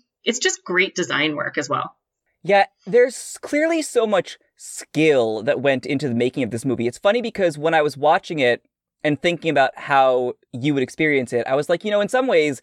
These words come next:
Speaker 2: this is a very Long Kiss Goodnight situation. But the clear difference is that The Long Kiss Goodnight is very accidentally good. And this is very clearly good on purpose.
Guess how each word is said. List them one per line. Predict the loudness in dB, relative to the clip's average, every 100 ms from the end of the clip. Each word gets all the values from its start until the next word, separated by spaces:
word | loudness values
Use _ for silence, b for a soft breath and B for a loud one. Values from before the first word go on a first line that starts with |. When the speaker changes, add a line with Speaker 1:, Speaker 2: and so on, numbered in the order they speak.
| b b b
Speaker 2:
this | -4 -4
is | -2
a | 0
very | 2 2
Long | 2 2 2 0
Kiss | -4 -2
Goodnight | -4 0 -2 -4
situation. | -8 -6 -6 -10 -8
But | -2
the | 0
clear | 0 -4 -2 0
difference | 2 0 2 0 -2 -6
is | -4 0
that | 4 4 4 0 _ _
The | 0
Long | 0 0
Kiss | -2 -2
Goodnight | -2 2 4 4 2 _ _
is | -4 -4
very | 0 2 4 2 -2 0
accidentally | 2 2 -2 -6 -6 -2 -2 0 -2 0 -2
good. | 2 4 4 2 -4 -6 _
And | -2 0
this | 0
is | -4 2
very | 4 4
clearly | 0 0 2 2
good | 4 6 6 4 0 b _
on | 6 6 2
purpose. | -2 0 0 -2